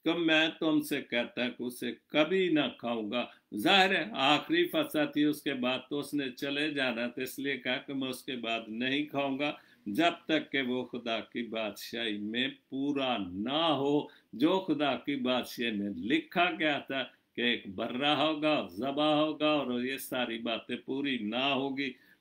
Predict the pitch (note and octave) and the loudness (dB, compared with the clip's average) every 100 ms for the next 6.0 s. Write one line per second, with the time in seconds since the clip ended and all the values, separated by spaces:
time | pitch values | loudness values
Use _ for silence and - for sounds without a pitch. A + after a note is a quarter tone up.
0 | _ D#3+ F#3+ F#3 D#3 - D3+ D3 - C3 | _ 2 2 2 0 0 2 2 -2 0
1 | B2+ C3 C3 B2 A#2 - A#2+ A#2+ - C3+ | 0 0 0 0 0 -2 -6 -6 -8 -8
2 | B2+ D3+ D3 D3+ D3+ C#3+ C#3 B2+ - C3 | -2 -2 0 4 4 4 0 -4 -4 0
3 | B2+ C3+ - C3 B2+ - C#3 C3+ G2 G2+ | 0 -4 -2 -2 -2 -8 -6 -4 -4 -2
4 | C3+ D#3+ E3+ F#3 - - _ D3+ D3+ - | 0 0 0 -6 -14 -20 _ 2 2 0
5 | D#3 - C#3+ D3 C3 - - C3 D3 D3+ | -4 -2 0 0 0 -4 -2 2 2 0